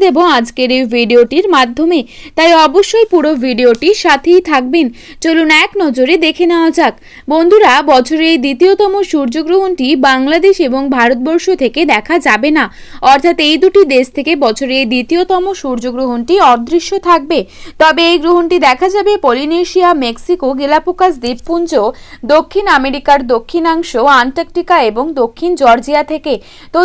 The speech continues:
যাই হোক না কেন, গর্ভবতী মহিলাদেরকে খুব বেশি কিছু নয়,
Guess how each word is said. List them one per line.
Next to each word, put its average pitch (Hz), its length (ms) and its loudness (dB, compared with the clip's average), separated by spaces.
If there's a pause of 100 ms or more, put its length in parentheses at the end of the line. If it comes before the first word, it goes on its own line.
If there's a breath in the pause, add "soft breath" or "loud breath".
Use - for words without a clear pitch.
যাই 339 300 4
হোক 415 200 0
না 427 140 4
কেন, 262 140 2 (200)
গর্ভবতী 302 460 0 (120)
মহিলাদেরকে 370 520 0 (100)
খুব 320 120 -4 (120)
বেশি 262 260 -4
কিছু 370 180 -4 (120)
নয়, 226 180 0